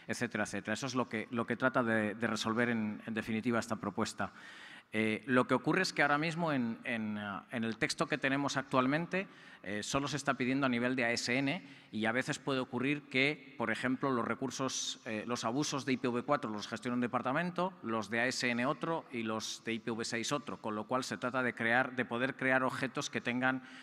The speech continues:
eh, que sean heredados del, del, o bien del, del A S N como padre o que, o que realmente sean, eh, específicos de un tipo de recursos o una parte de recursos.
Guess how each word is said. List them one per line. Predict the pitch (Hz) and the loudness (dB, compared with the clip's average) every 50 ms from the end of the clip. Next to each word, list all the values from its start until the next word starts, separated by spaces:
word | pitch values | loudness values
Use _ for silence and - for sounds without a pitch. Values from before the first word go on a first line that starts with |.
| - - - | -18 -14 -6
eh, | 120 113 107 104 101 101 101 98 - | -2 -2 0 0 0 -2 -4 -6 -4
que | - 117 | -2 0
sean | - 127 131 135 | 4 4 6 4
heredados | 139 117 117 117 123 131 131 139 135 113 120 | 4 4 6 6 4 4 4 2 -2 -2 0
del, | 120 110 107 104 - 117 104 | 0 0 0 -2 -4 -6 -4
del, | 113 107 104 - - | -4 -4 -4 -4 -4
o | 120 117 | -4 0
bien | 127 131 131 135 | 0 2 2 2
del, | 127 123 113 110 107 87 - 117 | 2 2 2 0 -2 -4 -6 -6
del | 101 117 110 113 | -4 0 4 4
A | 123 131 | 6 6
S | 147 147 - 143 | 4 4 2 2
N | 127 127 123 - | 2 2 2 0
como | 127 123 127 127 | 0 -2 0 2
padre | - 165 175 190 196 190 156 | 4 4 4 4 4 2 2
o | 127 113 | 2 2
que, | - 117 107 - | 0 -4 -4 -2
o | 135 120 - | -4 -6 -4
que | - 117 110 | -2 -4 -2
realmente | 104 113 120 120 127 131 131 131 - 131 | 0 0 2 2 2 0 -2 -2 -2 -4
sean, | - - 131 127 127 131 131 - - - - - - - - | -2 0 2 2 2 0 -2 -6 -10 -18 -18 -18 -18 -14 -8
eh, | - 107 104 101 101 98 - - | -6 -4 -2 -2 -4 -4 -6 -6
específicos | 131 - - - 131 - - 127 120 139 127 147 135 - | -8 -8 -4 -4 -4 -2 -2 -4 -4 -2 -2 -2 -4 -2
de | - 123 117 - - - - - - _ - _ _ _ - - | -2 -4 -4 -4 -6 -16 -20 -20 -20 _ -20 _ _ _ -6 -2
un | 151 143 147 143 127 | 0 0 0 0 4
tipo | - 160 156 - 151 | 4 2 4 4 2
de | 143 143 | 2 2
recursos | 135 143 139 - 175 - - 196 185 - | 2 0 2 0 -2 0 0 -2 0 2
o | 151 120 | 2 2
una | 123 139 131 123 - | 4 2 0 2 4
parte | 127 117 - - 107 | 2 2 2 -2 -4
de | 104 101 | -4 -2
recursos. | 98 101 - 101 98 90 - - 92 - - 104 - | -4 -4 -4 -4 -8 -8 -8 -10 -8 -4 -4 -4 -4